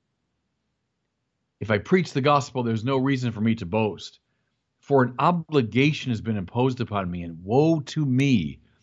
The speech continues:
if I do not preach it." Basically, Paul is explaining himself to his audience. He's telling them and us what he's about.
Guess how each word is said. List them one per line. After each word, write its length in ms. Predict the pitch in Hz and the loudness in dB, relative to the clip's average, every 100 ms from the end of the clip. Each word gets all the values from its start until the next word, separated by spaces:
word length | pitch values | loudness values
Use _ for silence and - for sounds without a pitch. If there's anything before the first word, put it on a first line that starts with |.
| _ _ | _ _
if 180 | 113 117 | 0 2
I 80 | 107 | 2
do 180 | 117 | 4
not 240 | 113 113 110 | 2 2 -4
preach 300 | - 107 - | -8 -8 -8
it." 120 | 82 _ _ _ _ _ _ _ _ _ _ _ _ - - _ - | -14 _ _ _ _ _ _ _ _ _ _ _ _ -20 -20 _ 2
Basically, 320 | 240 247 190 | 2 4 0
Paul 400 | 135 170 170 - | 4 4 4 0
is 120 | 151 | -4
explaining 540 | 131 - - 156 208 170 | -6 -6 -4 0 2 2
himself 420 | 117 120 120 117 | 2 2 0 2
to 100 | 135 | -2
his 120 | 123 | 2
audience. 520 | 135 151 90 64 - _ _ _ _ _ _ _ _ _ _ | 2 2 -2 -12 -20 _ _ _ _ _ _ _ _ _ _
He's 300 | 156 131 - | -6 -6 -10
telling 640 | - 156 180 190 180 143 | -4 0 2 2 2 2
them 360 | 120 123 147 143 | 4 4 4 2
and 200 | 110 104 | 2 2
us 440 | 110 139 - - _ _ _ _ _ _ _ _ | 0 0 -2 -14 _ _ _ _ _ _ _ _
what 400 | 120 127 190 - | -4 0 0 -2
he's 340 | 117 170 165 | -10 -6 -4
about. 760 | 156 117 143 139 101 78 _ - | -6 -2 0 2 0 -4 _ -20